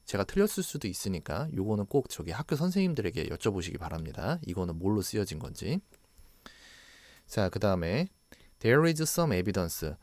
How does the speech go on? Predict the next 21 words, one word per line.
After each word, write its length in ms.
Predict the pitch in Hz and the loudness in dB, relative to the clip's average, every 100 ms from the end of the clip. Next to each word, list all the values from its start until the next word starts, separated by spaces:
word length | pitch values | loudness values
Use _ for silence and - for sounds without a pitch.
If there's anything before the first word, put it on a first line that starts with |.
| - - | -20 -6
얼마의 560 | - 98 135 165 175 165 | 2 4 6 6 4 4
증거가 560 | - 107 127 127 135 - | 2 2 4 4 4 2
있습니다. 640 | 95 - 127 90 - - - | -2 -2 -2 -2 -2 -6 -2
어떤 360 | 92 - 131 | 0 2 2
증거요? 480 | 98 82 76 95 180 _ - | 2 -2 0 0 -2 _ -12
에비던스 540 | - 92 117 120 113 113 | -2 2 4 2 2 0
뒤에 180 | 110 101 | 2 2
that, 340 | - 87 - | 2 -2 -2
동격의 380 | 98 98 113 95 | -4 0 0 2
대시죠. 420 | 73 - - 170 - - - | -2 -4 -2 -4 -4 -20 -14
음, 160 | 95 98 - - - | -12 -12 -14 -18 -4
동격의 440 | 120 135 208 208 | -2 6 8 8
that은 280 | 175 156 151 | 6 2 4
여러분들 460 | 90 110 123 123 120 | 6 6 4 2 2
접속사 560 | - - - 196 170 | 0 0 2 4 4
that입니다. 640 | 110 87 85 78 101 87 - | 4 0 -4 -2 0 0 -2
뒤에 280 | - 107 123 | -2 2 4
문장이 420 | 92 90 85 123 | 2 0 0 0
완전하게 500 | 92 87 127 127 104 | -2 0 0 0 -2
나올 180 | 82 73 | -4 -10
거고요. 440 | - - 76 143 | -10 -6 -2 0